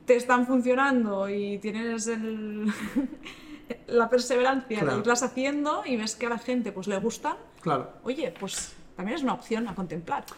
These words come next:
Speaker 1: Que a veces
Speaker 2: Bueno.
Speaker 1: nos, también en España se dice mucho, "Sí, te contratará una empresa cuando sepas hacer esto", ¿no?
Speaker 2: Ya.
Speaker 1: Y a lo mejor, es que a lo mejor la montas tú y contratas tú a la gente.
Speaker 2: Total.
Speaker 1: Que al
Speaker 2: Total.
Speaker 1: final es lo que,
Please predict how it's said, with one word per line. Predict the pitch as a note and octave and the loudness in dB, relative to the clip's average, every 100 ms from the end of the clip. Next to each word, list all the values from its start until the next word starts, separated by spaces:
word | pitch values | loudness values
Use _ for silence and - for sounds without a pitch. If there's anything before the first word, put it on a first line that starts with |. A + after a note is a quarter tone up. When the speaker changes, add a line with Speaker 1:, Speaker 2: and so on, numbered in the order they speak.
| - - | -20 0
Speaker 1:
Que | A3+ | 2
a | |
veces | A#3 C4+ | 6 4
Speaker 2:
Bueno. | A3+ C4 | 4 0
Speaker 1:
nos, | C4 - A3 | -4 -6 0
también | A#3 A#3+ D4 | 2 4 4
en | |
España | C4 - A#3+ C4+ C#4+ G#3+ | 2 0 0 0 -2 -2
se | B3 | -2
dice | A3+ A3 | -2 -2
mucho, | A3 G#3 | -4 -6
"Sí, | D#4 E4+ D#4 B3 | -6 -4 -2 0
te | A#3+ | 0
contratará | A#3 G#3+ G3+ G3+ C4 | 0 -2 -2 0 0
una | C4+ | 0
empresa | A3 B3+ C4+ B3 | 2 2 2 0
cuando | A3 | 0
sepas | G#3+ B3 A#3+ | 2 2 2
hacer | A3 A3 | 2 4
esto", | A#3 - F#3+ | 4 4 -4
¿no? | G3+ C4+ | 0 0
Speaker 2:
Ya. | B3 | 2
Speaker 1:
Y | A3+ | 2
a | |
lo | G#3+ | 2
mejor, | G#3+ - A#3 D#4 - | -2 -2 0 0 -4
es | G#3 - | -6 -4
que | G#3+ | -2
a | |
lo | G3+ | -2
mejor | G3+ | 0
la | C4+ | 2
montas | D4+ A#3 - | 2 0 0
tú | D4+ | 0
y | |
contratas | D#4+ G#3 G#3 F#3+ F3 - | 0 0 0 -4 -6 -4
tú | |
a | D#4 | -2
la | G#3 | -2
gente. | D#4 A3+ F3+ | -4 -4 -4
Speaker 2:
Total. | - - - - | -8 -18 -16 -8
Speaker 1:
Que | |
al | F#3 | -6
Speaker 2:
Total. | E3 | -2
Speaker 1:
final | G3 G3 | 0 0
es | C#4 B3 | 0 0
lo | A3 | 0
que, | G#3+ F#3+ F3+ F#3+ | 0 -2 -4 -6